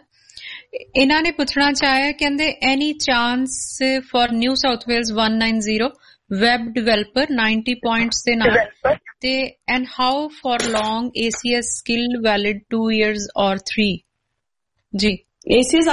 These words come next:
Speaker 3: I think, ਅਹ, ਵੈਲਿਡ ਹੁੰਦੀ ਹੈ ਦੋ ਸਾਲਾਂ ਲਈ। ਬਾਕੀ ਵੈਬ ਡਿਵੈਲਪਰ ਦਾ ਹਜੇ ਨਾ ਮੁਸ਼ਕਿਲ ਹੈ ਇਸ ਟਾਈਮ ਤੇ, ਅਹ, ਵੀ ਭਾਵੇਂ ਤੁਹਾਡੇ ਕੋਲ ਨਾਈਨਟੀ ਪੁਆਇੰਟਸ ਹੈ ਵੀ ਨੇ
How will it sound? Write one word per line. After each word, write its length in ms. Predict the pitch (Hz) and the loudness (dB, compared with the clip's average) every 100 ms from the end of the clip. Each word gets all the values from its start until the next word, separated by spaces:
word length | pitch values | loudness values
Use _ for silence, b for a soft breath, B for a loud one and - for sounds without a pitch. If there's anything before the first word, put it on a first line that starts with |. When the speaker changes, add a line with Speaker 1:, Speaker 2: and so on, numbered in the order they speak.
| 269 | 2
Speaker 3:
I 60 | 254 | 0
think, 260 | 277 302 294 | -2 -2 0
ਅਹ, 300 | 254 247 247 220 - - 85 - - 180 | 2 2 -2 -6 -14 -10 -10 -10 -10 0
ਵੈਲਿਡ 300 | 196 202 202 | 2 2 0
ਹੁੰਦੀ 200 | 226 208 | 0 0
ਹੈ 40 | |
ਦੋ 180 | 202 180 | 0 -2
ਸਾਲਾਂ 380 | 170 185 175 180 | -2 0 0 0
ਲਈ। 200 | 196 302 | 0 -2
ਬਾਕੀ 320 | 247 196 - | -2 -2 -2
ਵੈਬ 200 | 196 180 | 0 0
ਡਿਵੈਲਪਰ 480 | 180 185 214 208 220 | 2 2 2 2 -2
ਦਾ 240 | 208 214 | 0 0
ਹਜੇ 440 | 214 196 190 196 196 B B B B B B B _ _ _ _ _ _ _ _ _ _ _ _ _ - | 0 0 0 -2 -4 B B B B B B B _ _ _ _ _ _ _ _ _ _ _ _ _ 0
ਨਾ 280 | 202 208 196 | 2 4 2
ਮੁਸ਼ਕਿਲ 540 | 202 196 196 - 233 | 2 2 0 0 2
ਹੈ 300 | 240 226 247 | 2 0 -2
ਇਸ 140 | 311 - | -4 -2
ਟਾਈਮ 220 | 226 208 | -2 0
ਤੇ, 240 | 208 233 294 | 0 -2 -4
ਅਹ, 580 | _ _ _ - 190 190 | _ _ _ -10 -2 -2
ਵੀ 440 | 185 185 180 180 | 0 0 0 0
ਭਾਵੇਂ 240 | 196 190 | 2 2
ਤੁਹਾਡੇ 180 | 185 190 | 2 0
ਕੋਲ 120 | 190 | 0
ਨਾਈਨਟੀ 280 | 190 180 185 | 0 0 -2
ਪੁਆਇੰਟਸ 380 | 180 185 185 - | -2 -2 -2 -2
ਹੈ 160 | 175 160 | -2 0
ਵੀ 160 | 185 | 0
ਨੇ 200 | 185 240 | 0 -2